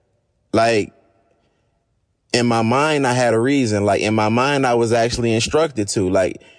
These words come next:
she used to tell me every time these issues would happen, I would, like, actually go and attempt to mediate and try to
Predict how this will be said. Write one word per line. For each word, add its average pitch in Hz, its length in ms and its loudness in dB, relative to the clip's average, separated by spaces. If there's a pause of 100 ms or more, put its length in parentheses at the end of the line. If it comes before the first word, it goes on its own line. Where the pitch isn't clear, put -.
(140)
she - 160 -4
used 147 200 0
to 113 80 -6
tell 147 260 0
me 104 180 -2
every 127 280 0
time 139 300 -2
these 139 180 -2
issues 131 420 0
would 120 120 0
happen, 123 360 -2
I 113 120 0
would, 113 160 0
like, 95 280 0
actually 120 460 0
go 117 260 0
and 107 160 -2
attempt 123 460 -2 (480)
to 110 160 0
mediate 120 680 2
and 101 120 -2
try 123 340 0
to 110 480 -4